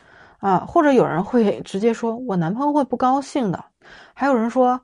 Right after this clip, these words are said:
，“我最近没时间。”对不对？遇到这种回应，你也就痛快的怎么样？接受现实啊。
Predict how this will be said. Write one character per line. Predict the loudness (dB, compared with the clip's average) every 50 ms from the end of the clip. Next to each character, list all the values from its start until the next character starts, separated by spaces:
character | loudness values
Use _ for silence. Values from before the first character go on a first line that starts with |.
| _ _
，“我 | -8 -2
最 | 0 0
近 | 2 2 2
没 | 2 0 -2
时 | -2 -6 -10 -10
间。” | -6 -4 -4 -2 -2 -4 -6 -8 -12 _ _ _ _
对 | -4 -2 0
不 | 0 2
对？ | 2 2 2 0 -4 _ _ _ -20 _ _ _
遇 | 4 6 8
到 | 8 10 10
这 | 10 10
种 | 10 10 6 2
回 | 0 0 0 2
应， | 2 2 0 -2 -4 -8 -6
你 | -4 -2 0 4 4 6 6 6 6
也 | 4 2 0
就 | -2 -6 -6
痛 | -6 0 4 6 6 6 4 0
快 | -2 -2 -2 0
的 | -2 -2 -4 -6
怎 | -8 -10
么 | -8 -6
样？ | -6 -4 -6 -6 -8 _ _ _ -20 -20 -20 -20 _ _ _ _
接 | 0 4 6 6 6 4
受 | 4 2 2 2 2
现 | 0 -4 -2 0 2 2 2 0
实 | -2 -6 -10 -8 -6
啊。 | -4 -4 -4 -4 -6 -6 -8